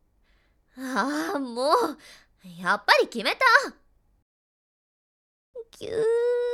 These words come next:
えっと、それで、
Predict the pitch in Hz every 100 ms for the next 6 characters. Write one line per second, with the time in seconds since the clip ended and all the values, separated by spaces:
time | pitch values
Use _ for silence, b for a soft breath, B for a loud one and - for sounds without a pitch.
0 | 494 494 508 508 508 508 508 587 571 B
1 | _ B B B B B _ _ _ 247
2 | 170 180 202 _ _ _ _ - 247 285
3 | 339 311 B B B B B B _ 208
4 | - - 214 202 214 226